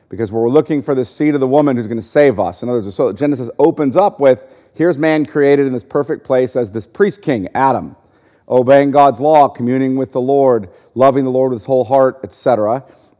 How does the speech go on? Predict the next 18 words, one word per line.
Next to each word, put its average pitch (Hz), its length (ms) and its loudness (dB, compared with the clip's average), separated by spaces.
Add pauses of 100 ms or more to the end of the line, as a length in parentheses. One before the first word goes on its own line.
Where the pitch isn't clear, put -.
And 143 200 0
then 147 200 2 (100)
Adam, 156 560 2 (340)
um, 123 480 0 (120)
sins. 101 720 -4 (420)
He's 120 180 -10
tempted 139 280 -4
to 113 80 -10
sin. 139 300 -4
He, 123 80 -6 (140)
he 120 280 -8
falls 127 340 -2
into 117 160 -8
sin. 127 380 -8 (400)
And, 127 400 -2
and 127 180 -4
there, 139 440 0 (340)
off 156 280 2